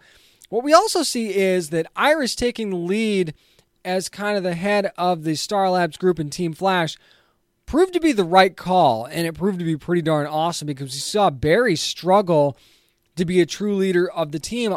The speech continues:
plenty of times, even getting in arguments with Iris and other members of the team because he's just so stressed out that he can't seem to solve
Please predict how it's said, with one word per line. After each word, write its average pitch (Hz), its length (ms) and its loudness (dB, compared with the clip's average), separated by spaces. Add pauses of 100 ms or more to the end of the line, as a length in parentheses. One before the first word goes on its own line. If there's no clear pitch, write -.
(120)
plenty 262 500 -4
of 151 140 -2
times, 143 420 -4
even 226 260 -6
getting 254 280 -4
in 214 80 -2
arguments 202 580 -2 (340)
with 254 400 0
Iris 135 460 -4
and 170 180 -8
other 196 220 -6
members 202 320 -4
of 170 80 -8
the 156 80 -6
team 262 340 -10
because 175 320 -6
he's 190 200 -8
just 180 240 -8
so 175 140 -4
stressed - 500 -6
out 208 340 0 (720)
that 151 200 -4
he 170 120 -4
can't 190 320 -4
seem 175 200 -6
to 151 80 -12
solve 147 460 -2